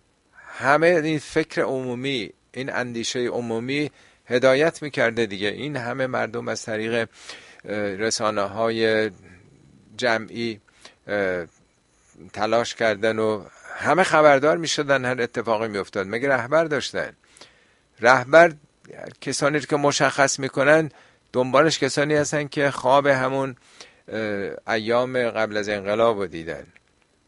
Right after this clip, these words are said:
نه خیلی خوبه، رهبرم در درون جنبش ها پدید میاد، نه از بیرون. کسانی که خودشون رو نشون می‌دن یواش یواش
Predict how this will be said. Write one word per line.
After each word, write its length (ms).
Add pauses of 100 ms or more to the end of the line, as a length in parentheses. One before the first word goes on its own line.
(140)
نه 160
خیلی 300
خوبه، 320
رهبرم 720
در 160 (280)
درون 640 (120)
جنبش 460
ها 180
پدید 420
میاد، 440
نه 120
از 280
بیرون. 480 (1900)
کسانی 380
که 300
خودشون 460
رو 80
نشون 420
می‌دن 360
یواش 360
یواش 460